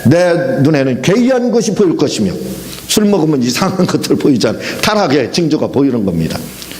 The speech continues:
"내 마음은 구부러진 말을 할 것이며." 혀 구부러진 마-, <laughs> 마음도 그렇고 삐딱한 생각을 갖는다 이거죠. 아니, 성경에서 이렇게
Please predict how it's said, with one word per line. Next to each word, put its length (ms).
"내 420
마음은 520
구부러진 460
말을 240
할 120
것이며." 420
혀 100
구부러진 520
마-, 100
<laughs> 1300
마음도 400
그렇고 500
삐딱한 640
생각을 300
갖는다 420
이거죠. 680
아니, 220
성경에서 540
이렇게 500